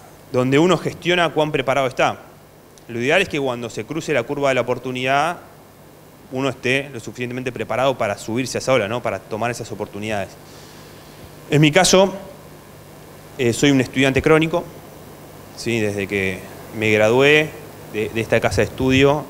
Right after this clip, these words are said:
hace diez años, once más o menos, sigo siendo un estudiante. Eh, terminé mi, mi licenciatura en administración, luego hice una maestría en dirección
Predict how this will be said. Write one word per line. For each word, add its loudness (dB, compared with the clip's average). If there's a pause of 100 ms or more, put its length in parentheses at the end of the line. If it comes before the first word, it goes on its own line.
(380)
hace -4 (240)
diez -4
años, 0 (160)
once -2 (260)
más -10
o -6
menos, 0 (960)
sigo 4
siendo 2
un 4
estudiante. 2 (480)
Eh, -8
terminé 2
mi, -2
mi -8
licenciatura -2
en 0
administración, 2 (200)
luego 0
hice -4
una 0
maestría 0
en 0
dirección -6